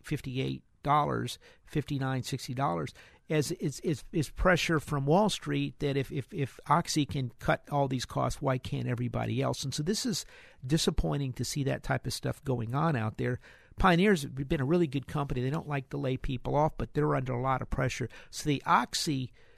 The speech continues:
Anadarko deal has put pressure across the business, across the board on,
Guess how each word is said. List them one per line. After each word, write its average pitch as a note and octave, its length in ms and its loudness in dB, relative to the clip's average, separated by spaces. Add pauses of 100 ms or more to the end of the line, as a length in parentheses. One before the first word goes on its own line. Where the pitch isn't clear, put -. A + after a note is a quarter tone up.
(300)
Anadarko E3+ 580 4
deal C3+ 200 0
has C3 100 -2
put - 240 -2
pressure D3+ 400 0
across - 480 2
the C3+ 80 -4
business, C3+ 540 -2 (120)
across D#3 380 2
the - 100 -6
board C3 460 -2 (400)
on, C#3 220 0